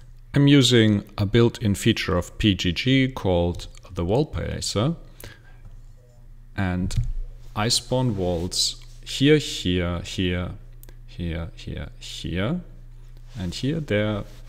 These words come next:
well, all around basically. And the Wall Placer module simply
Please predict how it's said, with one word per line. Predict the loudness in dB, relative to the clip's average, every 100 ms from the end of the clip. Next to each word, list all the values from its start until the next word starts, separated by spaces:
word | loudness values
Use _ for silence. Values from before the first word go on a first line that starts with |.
| -18 -4
well, | -2 0
all | 2 2 4
around | 2 -2 -6
basically. | -8 -8 -10 -12 -14 -16 -16 -18 -18 -18 -18 -18 -18 -18 -16 -14 -14 -16 -18 -18 -18 -18 -20 -20 -20 -20 -20 -18 -16 -16 -8
And | -4 0
the |
Wall | 4 4
Placer | 6 4 4 2
module | 0 0 -2 -2 -4 -2
simply | 0 2 2 2 2 0